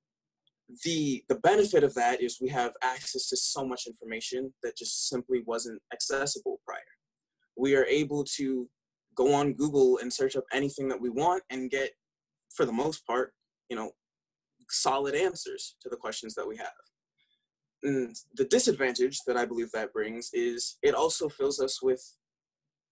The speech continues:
infinite amount of distractions, things that can sidetrack us from the reality or where we should be focusing.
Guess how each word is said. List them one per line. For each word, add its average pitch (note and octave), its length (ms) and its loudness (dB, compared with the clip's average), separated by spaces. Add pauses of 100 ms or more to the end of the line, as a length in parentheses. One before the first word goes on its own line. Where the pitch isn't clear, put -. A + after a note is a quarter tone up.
(240)
infinite F#3+ 420 4
amount C#3+ 400 -2
of C3+ 120 -6
distractions, - 880 -4 (240)
things D#3+ 320 -4
that C#3 220 -4
can B2+ 280 -4
sidetrack C3+ 600 -2 (120)
us B2 120 -6
from B2 240 -8
the B2 100 -2
reality B2 640 0 (320)
or A#2 380 0 (500)
where D3 220 6
we C#3 120 0
should D3+ 320 2
be A#2+ 120 -6
focusing. - 480 -12